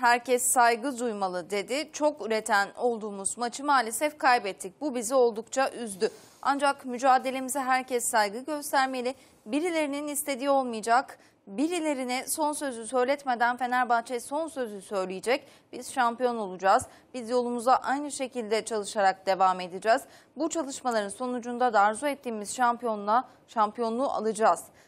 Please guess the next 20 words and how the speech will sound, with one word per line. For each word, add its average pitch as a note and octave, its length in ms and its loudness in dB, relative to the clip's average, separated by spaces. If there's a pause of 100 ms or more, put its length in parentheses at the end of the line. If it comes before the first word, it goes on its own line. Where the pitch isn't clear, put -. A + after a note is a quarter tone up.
(100)
Karşılaşma A3+ 560 0
ile A#3+ 180 2
ilgili A3 380 -4
bitiricilik B3 580 -6
sorunumuz A#3+ 480 -2
ortaya G#3+ 360 2
çıktı. B3+ 380 0 (280)
Bunların C4 320 0
üzerinde B3 480 0
duracağız, B3 520 2
hepsini D4 380 -4
çözeceğiz A#3+ 580 2
<clears throat> - 0 -
açıklamasını G#3 760 -4 (300)
yaptı A#3 400 2
Ersun G3+ 360 0
Hoca G3 320 -2 (320)
dünkü A3+ 460 -6
basın A3+ 340 -2
toplantısında. F#3+ 960 -2